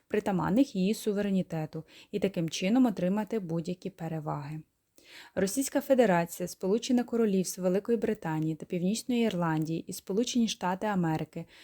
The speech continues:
підтверджують їх зобов'язання домагатися негайних дій з боку Ради безпеки Організації Об'єднаних Націй з метою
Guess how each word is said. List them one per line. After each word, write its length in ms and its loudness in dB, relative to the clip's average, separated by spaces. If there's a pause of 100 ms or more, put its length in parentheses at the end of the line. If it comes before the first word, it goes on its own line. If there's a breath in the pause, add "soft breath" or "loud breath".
(120)
підтверджують 720 0
їх 200 0
зобов'язання 800 0
домагатися 880 2
негайних 580 2
дій 300 0
з 120 -12
боку 320 0
Ради 260 2
безпеки 500 -6
Організації 680 -2
Об'єднаних 580 -2
Націй 520 -4 (420 loud breath)
з 220 2
метою 720 4